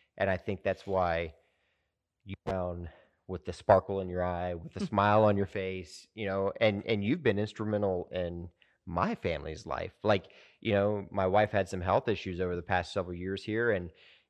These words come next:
Speaker 1: and I don't even know how you found out about 'em, but somehow we had a conversation, and, and next thing I know, you're like, "Hey, I wanna bring a meal." And we're like,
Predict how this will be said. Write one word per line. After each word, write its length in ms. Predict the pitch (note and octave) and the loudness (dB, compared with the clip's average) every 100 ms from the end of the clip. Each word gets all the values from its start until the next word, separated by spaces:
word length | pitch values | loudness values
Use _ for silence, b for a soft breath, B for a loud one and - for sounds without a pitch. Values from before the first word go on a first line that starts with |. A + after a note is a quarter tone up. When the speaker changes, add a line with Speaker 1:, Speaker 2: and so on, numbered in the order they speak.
| _ | _
Speaker 1:
and 480 | - G2 F2+ F2+ F2 b b b - | 0 2 2 -2 -8 b b b 2
I 80 | B2 | 4
don't 100 | B2 | 4
even 100 | G2 | 4
know 160 | A2+ G2+ | 6 6
how 160 | G#2+ | 6
you 200 | G2 B2 | 4 -2
found 300 | C3+ A2 F#2+ | 4 4 6
out 160 | G2+ G#2 | 4 4
about 320 | F2+ A#2 C3+ | 6 6 6
'em, 280 | G#2 G#2 F#2+ | 2 0 -2
but 160 | G#2+ G2+ | -2 0
somehow 380 | E3+ C#3+ A2+ A2 | 0 2 4 4
we 120 | G#2 | 4
had 140 | A2 | 2
a 40 | G2+ | 2
conversation, 760 | C3+ A2+ G#2 - B2 C3 A#2 | 0 -2 -2 0 0 0 -4
and, 180 | G2+ F#2 - b b b | -4 -6 -10 b b b
and 120 | - G#2+ | 2 6
next 200 | A#2 - | 4 4
thing 140 | B2+ | 2
I 60 | G#2 | 6
know, 320 | A2+ C#3 A2+ | 6 6 4
you're 220 | G#2 A#2+ | 4 4
like, 260 | G#2+ F#2 - _ _ _ | 4 0 -8 _ _ _
"Hey, 140 | - D#3 | -2 2
I 40 | A#2+ | 2
wanna 160 | D#3+ | 0
bring 220 | F2 G2+ | -2 -4
a 40 | G#2 | -2
meal." 340 | G#2+ D3+ D#2 - _ _ _ _ _ | -6 -8 -10 -14 _ _ _ _ _
And 220 | C3 C3+ C#3 | -12 -8 -4
we're 100 | C3+ | -4
like, 140 | B2 | -4